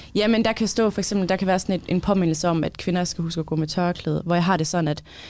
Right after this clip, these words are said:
det skal man selv have lov til at vælge. Altså, man skal selv,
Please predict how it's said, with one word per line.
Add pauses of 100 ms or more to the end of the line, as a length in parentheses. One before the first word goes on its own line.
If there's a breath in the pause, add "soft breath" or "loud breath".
(120 loud breath)
det
skal
man
selv (120)
have
lov
til
at
vælge. (240)
Altså,
man
skal
selv,